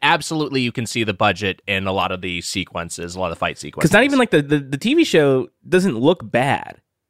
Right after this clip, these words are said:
Speaker 1: No, it looks great.
Speaker 2: But some of, like, there, there was, like, some really, like,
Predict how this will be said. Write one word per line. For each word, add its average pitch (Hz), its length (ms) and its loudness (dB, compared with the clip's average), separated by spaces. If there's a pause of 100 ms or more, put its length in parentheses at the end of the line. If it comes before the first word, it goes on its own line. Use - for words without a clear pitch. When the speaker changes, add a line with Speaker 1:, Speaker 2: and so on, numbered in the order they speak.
(160)
Speaker 1:
No, 170 220 2
it - 20 -2
looks 127 180 -6
great. 160 120 4
Speaker 2:
But 127 360 4 (720)
some 202 240 4
of, 147 300 -2
like, 170 180 4
there, 170 200 0
there 208 200 4
was, 214 140 2
like, 156 160 2
some 147 240 0
really, 175 340 6
like, - 460 -2